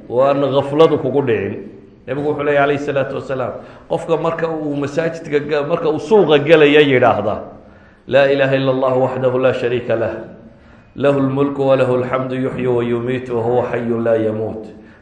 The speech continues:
Biyadihi alkhayru kullu. Wa huwa ala kulli shay'in qadiir." Ninka intaa yidhaahda marka uu suuqa galayo, Ilaahay kaa wuxuu u qoraa,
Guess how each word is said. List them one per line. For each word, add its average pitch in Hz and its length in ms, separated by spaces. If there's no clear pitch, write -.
Biyadihi 120 400
alkhayru 110 480
kullu. 104 340
Wa 104 120
huwa 131 220
ala 135 160
kulli 135 300
shay'in 147 340
qadiir." 127 360
Ninka 156 300
intaa 175 240
yidhaahda 151 360
marka 156 280
uu 143 160
suuqa 156 360
galayo, 135 520
Ilaahay 156 300
kaa 151 180
wuxuu 151 400
u 147 60
qoraa, 120 260